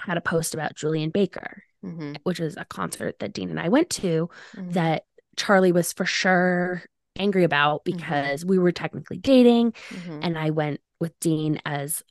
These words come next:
Speaker 1: a friend,
Speaker 2: Mm-hmm.
Speaker 1: and I told him, "I'm seeing someone, like, I'll pay
Speaker 2: Yeah,
Speaker 1: for my
Speaker 2: we're
Speaker 1: ticket."
Speaker 2: just friends here.
Speaker 1: Yeah. Like, we didn't go together. We literally met up there. I had
Speaker 2: Mm-hmm.
Speaker 1: friends that were there. It was
Speaker 2: Mm-hmm.
Speaker 1: not,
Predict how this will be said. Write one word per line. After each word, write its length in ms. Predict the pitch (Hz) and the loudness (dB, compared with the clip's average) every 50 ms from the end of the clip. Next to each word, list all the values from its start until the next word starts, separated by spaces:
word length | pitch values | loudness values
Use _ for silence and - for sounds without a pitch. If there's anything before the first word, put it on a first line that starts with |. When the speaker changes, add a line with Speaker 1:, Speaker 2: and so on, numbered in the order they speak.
| _ _ | _ _
Speaker 1:
a 100 | - 170 | -2 -2
friend, 800 | 170 - - - 359 403 330 208 185 185 202 214 226 254 - - - - _ _ _ _ - | -2 0 2 4 6 6 8 8 6 6 6 4 4 2 -2 -4 -10 -16 _ _ _ _ -8
Speaker 2:
Mm-hmm. 200 | 226 202 170 185 160 | -6 -6 -4 -4 -4
Speaker 1:
and 100 | - 175 | -4 -2
I 80 | 165 165 | -2 -2
told 280 | - - - 277 262 240 | 0 4 4 6 6 6
him, 240 | 240 214 196 202 180 | 6 4 4 4 2
"I'm 180 | 180 156 165 | 0 -2 -2
seeing 260 | - - 190 185 180 175 | -2 -2 0 0 0 0
someone, 600 | - 180 175 185 180 170 165 165 165 170 165 - - _ _ | -2 -2 -2 0 0 0 0 0 -2 -2 -4 -8 -12 _ _
like, 340 | - 156 147 156 - - - _ _ _ _ - - - | -8 -6 -6 -6 -8 -12 -20 _ _ _ _ -20 -16 -14
I'll 60 | - | -10
pay 160 | - - - 180 | -4 0 2 4
Speaker 2:
Yeah, 160 | 175 269 180 | 4 4 2
Speaker 1:
for 40 | 170 | 2
my 60 | 165 | 2
Speaker 2:
we're 60 | 196 | 2
Speaker 1:
ticket." 140 | 190 170 - | 2 0 0
Speaker 2:
just 260 | - 180 156 151 156 | 0 -2 -2 -2 -2
friends 320 | - 175 180 175 170 190 - | -2 0 -2 -2 -4 -6 -10
here. 280 | - - - - - - _ _ _ _ - | -10 -10 -8 -10 -10 -14 _ _ _ _ 0
Speaker 1:
Yeah. 260 | - 185 - - - - _ - - - | 2 2 2 0 -4 -12 _ -20 -4 0
Like, 140 | 208 185 - - | 0 0 0 2
we 140 | - 208 240 | 6 6 8
didn't 380 | 226 269 254 240 - - 196 170 - | 10 8 8 6 4 0 -4 2 6
go 320 | 202 190 202 214 220 233 | 8 10 10 10 8 6
together. 520 | - - 247 202 214 208 202 214 208 208 | 4 2 2 4 4 4 4 4 4 4
We 200 | 196 190 185 170 | 4 2 0 -2
literally 500 | 170 170 190 190 202 202 196 185 190 180 | -2 0 0 2 2 2 0 0 0 0
met 240 | 175 170 165 147 - _ | 0 -2 -2 -4 -6 _
up 240 | - 147 139 - 151 147 | -6 -6 -4 -6 -6 -2
there. 500 | 160 170 190 208 202 190 196 190 190 180 - | 2 4 6 6 6 4 4 2 2 4 2
I 140 | 175 185 185 | 2 2 2
had 220 | 180 185 170 151 | 2 -2 -4 -4
Speaker 2:
Mm-hmm. 140 | - - 156 | -6 -4 0
Speaker 1:
friends 320 | 185 202 220 220 214 196 202 | 2 4 6 6 6 6 4
that 160 | 208 139 175 | 4 4 4
were 180 | 208 208 208 | 2 2 2
there. 440 | 196 202 190 190 196 196 190 190 196 - | 0 0 0 0 0 0 2 0 0 0
It 140 | - 175 170 | -2 -2 -2
was 160 | 180 180 165 | -2 -4 -2
Speaker 2:
Mm-hmm. 100 | 165 185 | 0 2
Speaker 1:
not, 500 | 185 185 175 175 175 165 175 170 160 135 | 2 4 4 4 2 0 0 -2 -2 -2